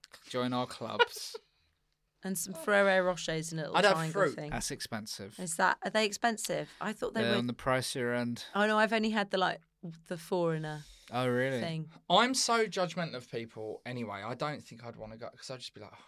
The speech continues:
Speaker 3: "What are you doing here?" Even though I'm there. But I'd be like, "Why are you here? You're weird. That's weird."
Speaker 1: No, I know.
Speaker 3: So I'd rather just not go.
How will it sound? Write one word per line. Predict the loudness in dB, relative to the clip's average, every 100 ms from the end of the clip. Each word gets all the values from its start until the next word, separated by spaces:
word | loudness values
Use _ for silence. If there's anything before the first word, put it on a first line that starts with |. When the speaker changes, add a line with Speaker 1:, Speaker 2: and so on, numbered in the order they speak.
| -10
Speaker 3:
"What | -8 -8
are |
you | -12 -14
doing | -14 -16
here?" | -18 -16 -10
Even | -6 -4
though | -4
I'm | -4 -8
there. | -14 -16 -18 -12
But | -10
I'd | -10
be |
like, | -12 -16 _
"Why | -12 -10
are |
you | -8 -8
here? | -10 -12
You're | -16
weird. | -14 -16 -16
That's | -18 -16
weird." | -12 -12 -14 _ _ _ _ _ _ _ -10
Speaker 1:
No, | -4 -2
I | -2
know. | -4 -6 -8
Speaker 3:
So | -8 -6
I'd | -6
rather | -6 -8
just | -12 -18
not | -18 -18
go. | -16 -16